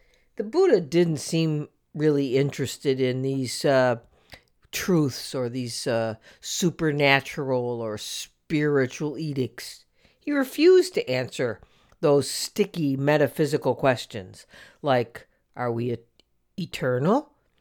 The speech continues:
or "Is there a God?" Instead of having philosophical and metaphysical arguments,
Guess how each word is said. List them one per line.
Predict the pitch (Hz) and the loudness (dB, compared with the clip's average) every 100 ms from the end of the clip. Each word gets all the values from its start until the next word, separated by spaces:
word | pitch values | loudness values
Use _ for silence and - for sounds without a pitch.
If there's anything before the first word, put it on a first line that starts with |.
| _ _ _ - | _ _ _ -8
or | 110 101 98 95 - | -4 -4 -6 -8 -10
"Is | 117 110 | -10 -6
there | 131 123 | 0 2
a | 127 | 2
God?" | 131 120 120 156 240 247 _ _ _ _ _ _ _ _ _ _ _ _ _ | 4 6 6 6 2 -2 _ _ _ _ _ _ _ _ _ _ _ _ _
Instead | 196 180 - 302 | -4 -4 4 6
of | 262 | 6
having | 226 196 175 160 143 - _ | 6 6 6 4 0 -10 _
philosophical | - - 190 180 147 165 143 143 127 135 123 113 | -16 2 6 6 6 6 4 4 -6 -2 -2 -2
and | 104 101 117 | -4 -6 0
metaphysical | 147 131 - 147 131 - 120 | 2 2 0 -4 -4 -4 -4
arguments, | 117 123 117 101 98 - | -2 -2 -4 -10 -12 -16